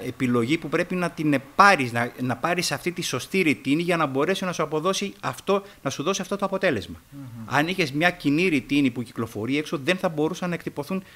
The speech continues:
Speaker 1: αυτές οι μικρές λεπτομέρειες σε αυτά τα μικρά, σε αυτό το μικρό μέγεθος.
Speaker 2: Μάλιστα. Για το τέλος, να μας δείξετε μερικά μοντέλα ακόμα.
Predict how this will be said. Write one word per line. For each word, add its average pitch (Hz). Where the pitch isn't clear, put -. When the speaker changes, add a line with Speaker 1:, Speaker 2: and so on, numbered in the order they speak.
Speaker 1:
αυτές 151
οι 165
μικρές 156
λεπτομέρειες 127
σε -
αυτά 139
τα 135
μικρά, 123
σε -
αυτό -
το 127
μικρό 120
μέγεθος. 101
Speaker 2:
Μάλιστα. 143
Για 156
το 160
τέλος, 202
να 139
μας 131
δείξετε 160
μερικά 175
μοντέλα 180
ακόμα. 180